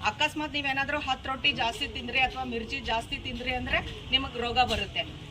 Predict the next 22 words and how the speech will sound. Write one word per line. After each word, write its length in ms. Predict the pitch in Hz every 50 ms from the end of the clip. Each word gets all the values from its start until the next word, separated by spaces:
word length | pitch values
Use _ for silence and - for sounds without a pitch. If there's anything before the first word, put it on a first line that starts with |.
| - 190
ಅದೇ 280 | 214 214 262 311 330
ರೀತಿ 580 | 320 311 311 311 - 320 330 339 320 - - -
ನಾವೇನಾದ್ರೂ 540 | 233 240 247 233 233 240 269 285 294 311 320
ಒಂದ್ 300 | 277 247 247 269 294 294
ಮಾತ್ರೆ 340 | 277 262 262 - 254 277 285
ಕೊಡೋದ್ರಲ್ಲೇ 580 | - 269 254 254 254 247 254 269 269 277 277
ಜಾಸ್ತಿ 460 | 247 208 214 196 208 226 - 294 294
ಡೋಸೇಜ್ 460 | 294 233 254 262 269 - 285 285 233 254
ಇರೋದನ್ನ 340 | 262 262 262 247 262 262 269 269
ನಿಮಗ್ 320 | 254 240 233 262 262 -
ಕೊಟ್ವಿ 360 | - 247 220 - 240 277 277
ಅಂತಂದ್ರೆ 800 | 262 247 233 226 220 220 202 196 196 196 240 285 - - - - - -
ನಿಮಗ್ 240 | 294 302 330 330 - 240
ಅದರಿಂದನೇ, 540 | 202 226 226 277 311 311 311 311 302 311 311 311 285 - - - -
ಮಾತ್ರೆ 360 | 202 196 220 254 - 320 311 294
ಔಷಧಿಯಿಂದನೇ 640 | 277 285 - - 226 302 294 294 285 285 311 320 330 320 - -
ಮತ್ತಿಷ್ಟು 400 | 220 233 247 - 294 285 - 254
ರೋಗ 200 | 262 254 233 240
ಬರುತ್ತೆ, 360 | 226 214 208 196 190 - - 165 - - - - - 156 160 151 156
ಕಿಡ್ನಿ 320 | 262 269 - - 302 311
ಫೇಲ್ 240 | 302 320 285 277 277
ಆಗುತ್ತೆ, 360 | 269 254 233 233 220 - 214